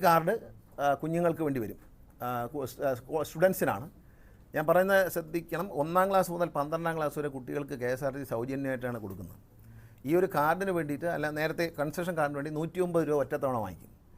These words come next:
ഇനി അങ്ങനെയില്ല, ഈ കാർഡ് കൊടുക്കാൻ പോകുന്നത് പ്ലസ് ടുവിന് പഠിക്കുന്ന കുട്ടിയാണെങ്കിൽ രണ്ട് വർഷത്തേക്കായിരിക്കും. രണ്ടാം വർഷം കഴിയുമ്പോൾ കണ്ടക്ടറുടെ അടുത്ത് കൊടുത്തൊന്ന് ചാർജ് ചെയ്യാന്നുള്ളത്, വാലിഡേറ്റ് ചെയ്യുക. ഒരു മാസം ഇരുപത്തഞ്ച് ദിവസം കുഞ്ഞുങ്ങൾക്ക് യാത്ര ചെയ്യാം അവർക്ക് കൊടുത്തിരിക്കുന്ന റൂട്ടിൽ.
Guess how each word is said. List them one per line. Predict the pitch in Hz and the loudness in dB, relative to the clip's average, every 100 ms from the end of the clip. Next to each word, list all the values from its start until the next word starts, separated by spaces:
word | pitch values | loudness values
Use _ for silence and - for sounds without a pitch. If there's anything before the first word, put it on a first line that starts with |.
| - - - | -20 -20 -10
ഇനി | 143 175 | 0 2
അങ്ങനെയില്ല, | 180 196 143 135 - - | 4 4 2 0 -4 -6
ഈ | 170 | 0
കാർഡ് | 165 170 170 | 2 4 2
കൊടുക്കാൻ | 156 156 151 | 2 0 0
പോകുന്നത് | 139 139 160 - - | 0 -2 -6 -10 -2
പ്ലസ് | 156 | 0
ടുവിന് | 208 202 | 2 4
പഠിക്കുന്ന | 175 170 156 | 4 4 0
കുട്ടിയാണെങ്കിൽ | 143 147 143 135 | -2 -2 0 0
രണ്ട് | 147 | 0
വർഷത്തേക്കായിരിക്കും. | 117 104 98 80 - - - - - - - - - - - | -2 -4 -10 -12 -18 -20 -20 -20 -20 -20 -20 -20 -20 -20 -8
രണ്ടാം | 131 175 202 | 2 6 6
വർഷം | 190 196 | 6 4
കഴിയുമ്പോൾ | 175 160 180 | 2 2 0
കണ്ടക്ടറുടെ | 151 165 175 | 0 0 0
അടുത്ത് | 175 160 | -2 -2
കൊടുത്തൊന്ന് | 139 147 143 127 | -2 -4 -2 0
ചാർജ് | 123 143 | 0 0
ചെയ്യാന്നുള്ളത്, | 131 120 95 85 - - - - - - - - 117 | -4 -4 -8 -12 -18 -20 -20 -20 -20 -20 -20 -10 2
വാലിഡേറ്റ് | 135 170 175 175 | 4 4 2 0
ചെയ്യുക. | 120 82 - - - - - - 175 | -2 -8 -12 -20 -20 -20 -20 -2 2
ഒരു | 214 180 | 4 6
മാസം | 175 269 190 147 | 4 2 -2 -2
ഇരുപത്തഞ്ച് | 160 160 160 147 | -2 -2 -4 -2
ദിവസം | 127 123 131 | -4 -4 -8
കുഞ്ഞുങ്ങൾക്ക് | 113 117 107 131 - - - - | -6 -6 -8 -12 -18 -20 -20 -10
യാത്ര | 113 107 - | -8 -8 -12
ചെയ്യാം | - - - - - - - - | -18 -20 -20 -20 -20 -20 -4 2
അവർക്ക് | 156 170 165 | 4 4 0
കൊടുത്തിരിക്കുന്ന | 143 131 135 139 165 | -2 -2 -6 -4 -4
റൂട്ടിൽ. | 98 - | -6 -10